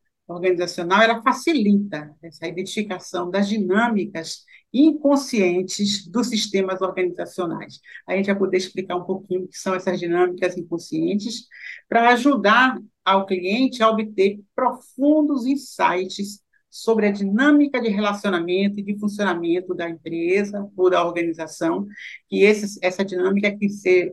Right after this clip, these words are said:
que é geradora, muitas vezes, de problemas nos relacionamentos, de bloqueios para o crescimento da organização, e faz, a partir daí,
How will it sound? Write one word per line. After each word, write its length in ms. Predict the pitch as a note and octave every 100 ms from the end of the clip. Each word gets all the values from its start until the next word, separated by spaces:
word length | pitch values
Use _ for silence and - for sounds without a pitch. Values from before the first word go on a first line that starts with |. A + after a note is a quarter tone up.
| -
que 60 |
é 200 | F3+ F3
geradora, 640 | F3 A3 A#3 A3 F#3 F#3 F#3
muitas 280 | F#3+ G3 F3+
vezes, 160 | F3+
de 80 | G#3
problemas 720 | B3 B3+ G3+ G3+ G3+ G3 F#3+
nos 180 | F#3 -
relacionamentos, 1080 | F3 F3 G3 G#3+ G#3 G3 F#3+ F3+ - F3 - - - -
de 80 | D#3+
bloqueios 920 | G#3 G#3+ G3+ G3 F#3+ F#3 F3+ F3 -
para 160 | -
o 80 | F3+
crescimento 420 | - - F3+ F3
da 100 | F3
organização, 800 | E3 F#3 F3 F#3+ - F3+ F3+ G3+ G3+ - _ _ _ _ _ -
e 320 | B3 D4 D4+ -
faz, 680 | A#3+ A3 B3 C4 - - _ -
a 80 | F#3+
partir 320 | G#3+ G#3 B3
daí, 480 | C4 D4 G3+ A#3